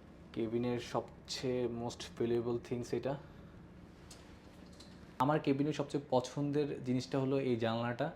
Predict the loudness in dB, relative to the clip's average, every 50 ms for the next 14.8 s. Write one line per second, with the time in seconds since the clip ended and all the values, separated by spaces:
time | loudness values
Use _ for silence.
0 | -6 -6 -4 -4 -2 0 -2 -2 0 0 0 0 0 0 0 -2 -2 -2 -2 -4
1 | -6 -2 0 0 -2 -2 -6 -16 -18 -20 -20 -16 -8 -6 -4 -4 -2 -2 -2 -4
2 | 0 2 2 2 4 4 2 2 0 2 2 2 4 4 2 0 -2 -8 -14 -18
3 | -20 -20 -20 -8 -4 -4 -4 -2 0 0 0 0 0 0 0 0 2 2 0 0
4 | 0 0 0 0 0 -2 -2 -2 -2 -2 0 0 0 2 0 0 0 -2 -2 -4
5 | -4 -6 -12 -18 -20 -20 -20 -16 -8 -2 0 0 2 2 0 0 0 0 -2 -2
6 | -4 0 0 0 0 2 0 0 0 0 0 0 -2 -2 -2 -2 -2 -2 -2 -2
7 | -4 -8 -16 -20 -20 -20 -20 -20 -20 -20 -20 -20 -20 -20 -8 -6 -4 -2 0 0
8 | 0 2 2 2 2 2 2 2 2 0 -2 -2 -2 0 0 2 2 0 0 -2
9 | -6 -12 -8 -4 -4 -2 0 0 0 0 2 0 0 0 2 2 2 4 4 4
10 | 4 2 0 0 -2 -6 -12 -18 -20 -20 -18 -16 -16 -16 -16 -16 -18 -20 -20 -20
11 | -20 -20 -20 -20 -20 -20 -20 -18 -18 -16 -16 -16 -18 -18 -20 -20 -18 -18 -18 -18
12 | -18 -18 -18 -18 -18 -18 -18 -18 -8 -4 -2 -2 -2 -2 0 2 4 4 4 2
13 | 2 -2 -10 -14 -16 -18 -20 -18 -6 -4 -2 0 0 -2 0 0 0 0 2 2
14 | 2 2 0 0 -2 -4 -2 0 2 4 6 6 6 4 2 0 -2